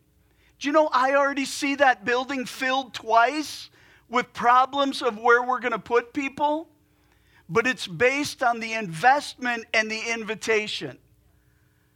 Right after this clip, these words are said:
If we don't invest enough in the things God wants us to invest in, the facility will not fill itself. You and I have a direct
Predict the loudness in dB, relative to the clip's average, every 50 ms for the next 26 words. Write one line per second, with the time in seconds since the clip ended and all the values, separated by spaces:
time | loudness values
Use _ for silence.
0 | _ _ _ _ _ _ _ _ _ _ _ _ _ -4 -4 -4 -4 -6 -4 -4
1 | 0 2 2 2 2 2 -2 -4 -4 -4 -4 -4 -6 -8 -4 2 4 4 4 4
2 | 2 -2 -6 -12 -16 _ -8 -6 -6 -6 -4 0 2 4 4 4 2 -2 -6 -14
3 | -16 -18 -20 -20 -20 -20 _ _ _ _ _ _ _ _ _ -8 -6 -6 -4 -2
4 | -4 -4 -4 -6 -6 -4 -4 -2 -4 -6 -8 -8 -2 0 2 2 2 2 0 -2
5 | -2 -2 0 0 -2 -2 -6 -10 -10 -12 -12 -12 -10 -8 -8 -8 -8 -6 -2 0
6 | 2 2 0 -2 -8 -12 -14 -12 -10 -10 -10 -10 -12 -16 -20 -20 _ _ _ _
7 | _ _ _ _ _ _ _ _ _ _ _ _ _ _ _ _ -14 -12 -10 -10
8 | -10 -10 -10 -10 -10 -8 -8 -6 -4 -4 -4 -4 -4 -6 -6 -8 -8 -8 -8 -8
9 | -8 -8 -10 -10 -12 -16 _ -16 -14 -12 -12 -12 -14 -18 -20 -20 -18 -18 -18 -18
10 | -20 -20 _ _ _ _ _ _ _ _ _ _ _ _ _ _ _ _ _ _
11 | _ _ _ _ _ _ _ _ _ _ _ _ _ _ _ _ _ _ _ _
12 | _ _ _ _ _ -14 -12 -10 -8 -8 -6 -6 -6 -6 -6 -6 -8 -8 -10 -12
13 | -12 -12 -14 -14 -12 -12 -12 -12 -12 -12 -10 -10 -10 -10 -12 -14 _ -20 -20 -20